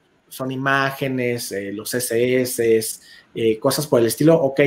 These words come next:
¿no? Pero si estamos hablando ya de contenido donde hay videos, por ejemplo, va a haber un tope al final. Entonces, hay que considerar esa, esa parte. Eh, igual, no sé si,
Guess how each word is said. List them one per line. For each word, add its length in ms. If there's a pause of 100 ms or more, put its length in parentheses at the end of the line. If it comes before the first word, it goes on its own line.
(520)
¿no? 220
Pero 140
si 160
estamos 340
hablando 280
ya 140
de 40
contenido 560
donde 260
hay 160
videos, 540
por 180
ejemplo, 640 (560)
va 80
a 40
haber 200
un 220
tope 320
al 160
final. 480
Entonces, 420 (1080)
hay 160
que 200
considerar 560
esa, 480
esa 240
parte. 400 (920)
Eh, 600
igual, 420
no 80
sé 220
si, 80